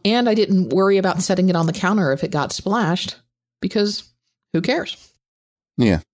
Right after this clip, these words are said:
Speaker 2: I, I offered to take my wife's phone into the shower, you know, take pictures of,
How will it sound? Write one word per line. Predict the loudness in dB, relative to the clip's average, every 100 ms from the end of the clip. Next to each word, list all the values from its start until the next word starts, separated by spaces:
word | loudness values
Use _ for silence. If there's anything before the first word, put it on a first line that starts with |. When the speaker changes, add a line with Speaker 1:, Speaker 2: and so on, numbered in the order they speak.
| -2
Speaker 2:
I, | 0 2
I | 2
offered | 2 2 2 2
to |
take | 2 0
my | 2 2
wife's | 2 2 -2 -8 -18 _ _ _
phone | -2 0 2
into | 2 0
the | -2 -2
shower, | -2 -2 -2 -4 -4
you | -2
know, | -2
take | -2 -4
pictures | -4 -4 -2 -4 -2
of, | -2 -2 -4